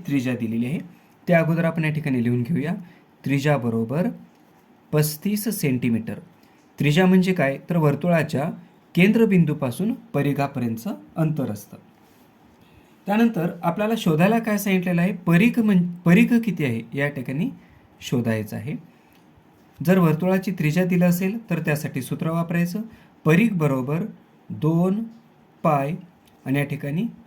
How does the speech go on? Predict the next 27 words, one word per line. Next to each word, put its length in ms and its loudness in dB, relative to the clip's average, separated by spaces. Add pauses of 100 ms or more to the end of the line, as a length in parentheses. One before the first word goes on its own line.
(120)
आर, 200 0
आर 260 -2
म्हणजे 340 0 (280)
रेडियस, 480 -2
रेडियस 360 -2
म्हणजे 280 -4 (400)
त्रिज्या. 320 -2 (600)
या 120 2
सूत्रामध्ये 500 -2
आपण 160 -2
आता 200 -4
अंक 200 -2
लिहूया, 320 4 (460)
दोनला 500 2
दोन 280 -2 (500)
गुणिले 400 0 (460)
पाय 180 2
हा 160 2
स्थिरांक 520 0
आहे, 80 -2
पायची 380 -4
किंमत 380 -2
असते 380 -4 (440)
बावीस 460 0
अंश 460 -2
छेद 300 -4
सात, 280 -2